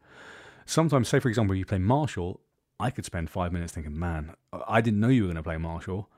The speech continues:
Now I've got, I might wanna move my troops." But where I move my troops means tactically the next person knows where I'm moving, which means, and as you get to go last when you play that mandate,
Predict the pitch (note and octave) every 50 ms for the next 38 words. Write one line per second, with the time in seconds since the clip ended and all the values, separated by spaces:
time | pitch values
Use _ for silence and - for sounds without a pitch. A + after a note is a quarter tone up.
0 | _ _ _ _ _ _ - F#2+ G2 G#2+ G#2+ F#2+ F#2 F#2+ - - _ _ _ _
1 | _ A2 F#2 E2+ A2 G#2+ G2 G#2+ G2+ G2 G2+ G2+ F#2 G2 F#2+ F#2 - - B2 B2
2 | C3 - - - - - - _ - - - - - - - _ _ _ - G#2
3 | A2+ A2 G#2 B2 B2 A#2 A2+ A2 A2 G#2 F#2 G#2+ G#2 G2+ - - A#2 B2 B2 -
4 | - - - A2 G#2+ G#2 G#2 G#2 G2 - - - - - - C#3 - - - C3+
5 | - - A2 G#2 G2 G2 - - - _ _ _ - B2 A#2 A2 G#2 G#2 G#2+ B2
6 | A#2 - - - B2 A2 - - G#2+ G#2+ A2+ A2+ A2 G#2 G2 G#2+ G#2 G2+ G#2 A2
7 | A#2+ A#2+ A2+ C3 C3 C3+ C3+ - - _ _ _ _ _ _ - G#2 G2 - -
8 | G#2+ G#2 G2+ G2+ F#2+ - - A2+ A2+ G#2+ G#2 - B2+ B2 A2 G#2+ B2 A#2 G#2+ A#2+
9 | A2 - G2+ A#2 G#2+ G#2 G#2+ A#2+ B2 G#2 G2+ G2+ - - G#2 G2 G2 - - A2+
10 | A2+ G2+ G2 G2 F#2 A2 A2+ A2+ A2 F#2+ F#2 F#2 G2 G#2+ - -